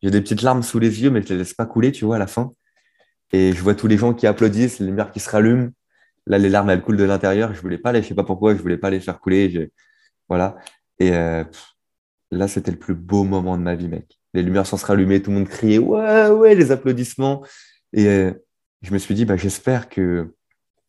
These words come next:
que j'ai réussi à faire transmettre mon message. » Parce que moi, de mon côté, j'ai kiffé. Et maintenant, si j'ai pu transmettre ça,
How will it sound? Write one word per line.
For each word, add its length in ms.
que 100
j'ai 100
réussi 300
à 40
faire 140
transmettre 340
mon 60
message. » 540
Parce 120
que 80
moi, 120
de 60
mon 80
côté, 200
j'ai 160
kiffé. 400
Et 80
maintenant, 240
si 240
j'ai 160
pu 140
transmettre 560
ça, 340